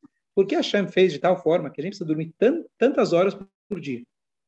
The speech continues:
Tantas horas? Por que a gente não poderia recarregar em uma hora? O dia tem vinte e quatro.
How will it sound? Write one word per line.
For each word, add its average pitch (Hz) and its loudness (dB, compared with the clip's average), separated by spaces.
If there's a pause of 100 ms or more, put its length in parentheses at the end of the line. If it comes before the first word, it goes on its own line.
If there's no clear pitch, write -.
(760)
Tantas 311 -4
horas? 127 0
Por - -20
que 311 -6
a 320 -2
gente - -12
não 269 0
poderia 190 4
recarregar 156 2
em 156 -2
uma 160 0
hora? 127 0
O - -8
dia 208 -8
tem 254 -2
vinte 262 2
e - -8
quatro. - 2